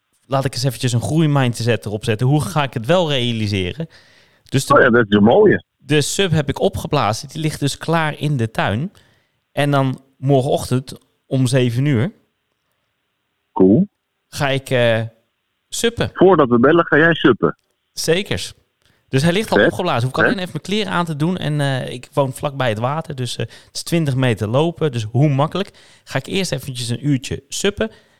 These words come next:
Speaker 1: En dan, eh, ik ga denk ik nog wat eerder, want anders kan ik jou niet bellen. En dan, eh, ga ik je vroeg
Speaker 2: Oh,
Speaker 1: bellen. En, eh,
Speaker 2: heerlijk.
Speaker 1: als het goed is, heb ik dan net genoten van het zonnetje wat opkomt. Tenzij het, eh, eh, g-,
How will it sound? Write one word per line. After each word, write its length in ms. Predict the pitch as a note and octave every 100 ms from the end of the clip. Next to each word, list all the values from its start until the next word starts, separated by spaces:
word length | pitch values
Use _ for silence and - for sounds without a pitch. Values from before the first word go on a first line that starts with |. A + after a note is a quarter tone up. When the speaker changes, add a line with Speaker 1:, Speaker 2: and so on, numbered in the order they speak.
| _
Speaker 1:
En 180 | - C#3+
dan, 280 | C#3 D3 C#3+
eh, 320 | - C3+ B2+
ik 120 | A#2+ -
ga 120 | F2+
denk 120 | F2+
ik 40 | F2+
nog 80 | C3
wat 120 | F2
eerder, 180 | C#3 G#2
want 140 | G2+
anders 180 | A#2 A2+
kan 80 | G#2+
ik 40 |
jou 160 | C3 C#3
niet 120 | G#2
bellen. 260 | F2 G2+ D#3+ _ _ _ _ _ -
En 180 | C#3
dan, 200 | B2+ A#2+ A#2
eh, 180 | G#2 G2
ga 160 | -
ik 60 | B2+
je 100 | B2
vroeg 220 | - E2+
Speaker 2:
Oh, 60 | F2+
Speaker 1:
bellen. 240 | F2 F2
En, 80 | F2+
eh, 40 | F#2+
Speaker 2:
heerlijk. 540 | G#2+ A2+ A#2 A2+ A2
Speaker 1:
als 100 | G#2
het 100 | E2
goed 320 | - F3+ F#3+
is, 120 | A#2+
heb 140 | - A2
ik 60 |
dan 180 | A#2 A2
net 180 | B2+ C#3
genoten 440 | - A#2+ A#2+ A2+
van 140 | - A2+
het 80 | G#2
zonnetje 340 | B2+ A2 G2
wat 160 | F#2+ -
opkomt. 540 | A2+ - G2+ F#2 - - _ -
Tenzij 400 | B2+ A#2 A2 G#2
het, 140 | G2
eh, 440 | G2+ F#2+ G1+ -
eh, 60 | - - _ _ _ G2+ G2 F#2
g-, 180 | F#2